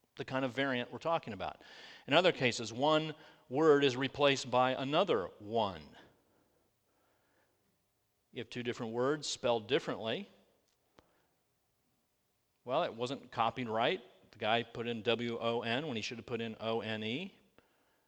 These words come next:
Is it very difficult to figure out what ought to be there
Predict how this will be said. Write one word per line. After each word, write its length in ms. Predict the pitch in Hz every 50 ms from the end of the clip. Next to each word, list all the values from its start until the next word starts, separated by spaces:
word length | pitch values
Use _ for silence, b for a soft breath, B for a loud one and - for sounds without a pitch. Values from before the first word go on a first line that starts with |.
| b b b -
Is 140 | 120 110 113
it 80 | 98
very 160 | 107 110 113
difficult 340 | 101 117 - - - 131 113
to 80 | - -
figure 220 | 123 113 120 120
out 160 | 120 117 92
what 160 | 104 117 113 107 - _ _ _ _ _ _ _ _ _ - -
ought 100 | 107 123
to 60 | 117
be 140 | 117 135 135
there 240 | 156 170 190 214